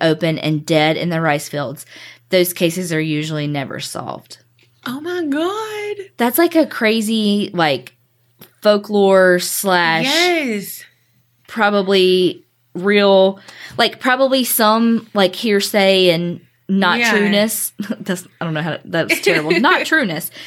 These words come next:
Speaker 1: to it, but, like, it's rooted in something. It's some
Speaker 2: Yeah.
Speaker 1: sort of, like,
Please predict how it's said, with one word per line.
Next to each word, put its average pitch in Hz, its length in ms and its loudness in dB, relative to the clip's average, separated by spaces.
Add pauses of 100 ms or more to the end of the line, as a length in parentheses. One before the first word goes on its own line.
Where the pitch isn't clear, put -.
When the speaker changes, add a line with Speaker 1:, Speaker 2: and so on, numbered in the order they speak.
(220)
Speaker 1:
to 240 160 2
it, 262 240 2
but, 214 160 2
like, 196 220 0
it's 202 160 -2
rooted 214 320 -2
in 180 140 0
something. 180 540 -2
It's - 200 -4
some 208 240 2
Speaker 2:
Yeah. 339 240 2
Speaker 1:
sort 190 180 2
of, 160 240 2
like, 139 460 -4